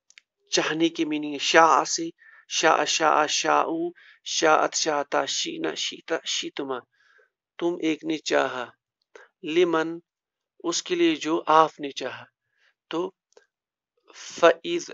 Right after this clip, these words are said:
फ़इज़न आप इजाजत दे उसको, जिसको आप चाहे, जिसको आप चाहे,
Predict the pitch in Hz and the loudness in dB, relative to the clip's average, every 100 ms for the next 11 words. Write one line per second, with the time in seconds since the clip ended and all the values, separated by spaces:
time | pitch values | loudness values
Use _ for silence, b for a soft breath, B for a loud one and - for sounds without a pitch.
0 | - - - 156 151 165 156 160 160 151 | -12 -2 0 0 0 0 4 4 2 -2
1 | 147 143 139 - 151 160 - _ _ _ | 0 0 -2 -8 -6 -6 -8 _ _ _
2 | _ _ _ _ _ _ _ _ _ _ | _ _ _ _ _ _ _ _ _ _
3 | _ _ 147 147 - - 151 151 165 _ | _ _ -10 -8 -10 -8 -6 -6 -8 _
4 | _ _ _ _ _ _ _ _ _ _ | _ _ _ _ _ _ _ _ _ _
5 | _ _ _ _ _ _ _ _ _ _ | _ _ _ _ _ _ _ _ _ _
6 | _ _ _ _ _ - - - 156 147 | _ _ _ _ _ -10 -6 -6 0 0
7 | 139 - 131 117 120 117 _ _ _ _ | -2 -4 -4 -4 -8 -16 _ _ _ _
8 | _ _ _ _ _ - 139 - - 147 | _ _ _ _ _ -14 -10 -10 -8 -6
9 | 156 - _ _ _ _ _ _ _ _ | -6 -10 _ _ _ _ _ _ _ _
10 | _ _ _ _ _ - 135 135 143 - | _ _ _ _ _ -8 -2 -2 -4 -10
11 | 139 120 123 | -10 -10 -12